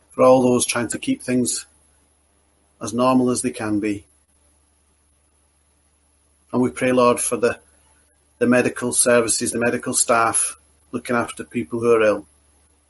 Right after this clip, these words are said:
Lord, we know that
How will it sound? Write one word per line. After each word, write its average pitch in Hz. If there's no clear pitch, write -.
Lord, 123
we 120
know 127
that 113